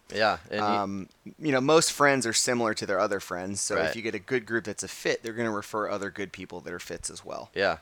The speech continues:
Speaker 1: exactly. And, you know, like, when you are doing advertising and you are doing marketing, like, make those ads be, you know, reflect who you are.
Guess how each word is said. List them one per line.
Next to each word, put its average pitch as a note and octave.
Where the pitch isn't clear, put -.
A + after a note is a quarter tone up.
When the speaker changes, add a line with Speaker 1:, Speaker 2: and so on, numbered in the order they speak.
Speaker 1:
exactly. F2
And, E2+
you G#2+
know, G2+
like, A2
when A#2+
you B2+
are A#2
doing A2
advertising G2+
and F#2+
you F#2+
are F#2+
doing F#2
marketing, F#2+
like, F2
make G2+
those F#2+
ads F#2
be, G#2+
you G#2
know, F2+
reflect A#2
who C#3
you F#2+
are. F2+